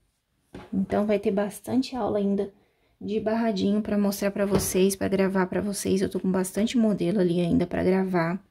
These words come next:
E vocês tão vendo, né, que são os modelos bem lindos.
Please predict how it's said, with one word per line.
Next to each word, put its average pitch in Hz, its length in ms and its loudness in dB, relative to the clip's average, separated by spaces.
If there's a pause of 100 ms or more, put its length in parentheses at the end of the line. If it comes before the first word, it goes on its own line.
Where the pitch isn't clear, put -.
(640)
E 185 160 4
vocês 196 320 2
tão 208 160 -2
vendo, 196 240 2
né, 196 100 2
que 196 80 -8
são 202 140 -6
os 190 80 -4
modelos 196 400 2
bem 190 420 2
lindos. 269 680 4